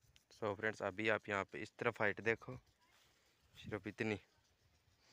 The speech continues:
इतनी height आ रही है, इससे नीचे आ रही है, बाकी नीचे सब बढ़िया है। यहीं पे इतनी थोड़ी दूर है, यहीं पे बस छोटे छोटे है, उस तरफ बहुत बड़े हैं,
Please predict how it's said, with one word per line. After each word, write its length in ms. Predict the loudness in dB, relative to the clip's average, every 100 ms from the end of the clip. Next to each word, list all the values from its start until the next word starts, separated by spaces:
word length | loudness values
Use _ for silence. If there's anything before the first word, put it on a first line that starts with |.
| -20 -20 _ -12
इतनी 280 | -4 2 6
height 220 | 6 6
आ 120 | 6
रही 140 | 6 6
है, 60 | 4
इससे 220 | 2 0
नीचे 280 | 0 4 6
आ 120 | 8
रही 260 | 6 2 0
है, 180 | 0
बाकी 340 | -2 -4 -6 -12 -12 -20 -20 -20 -8
नीचे 420 | 0 0 6 6
सब 220 | 8 4 6
बढ़िया 400 | 6 8 8 6
है। 200 | 2 -4 -14 -18 -8
यहीं 300 | 0 4 4
पे 160 | 6 4
इतनी 260 | 4 -2 -2 -2
थोड़ी 220 | 0 0
दूर 280 | 0 2 4
है, 200 | 2 0 -12 -20 -20 -20 -20 -20 -20 0
यहीं 140 | 4 6
पे 100 | 6
बस 160 | 2
छोटे 220 | 2 -4 0
छोटे 260 | 0 4
है, 140 | 6 6
उस 160 | 2
तरफ 260 | 4 4 4
बहुत 220 | 2 2 4
बड़े 260 | 6 6
हैं, 260 | 6 2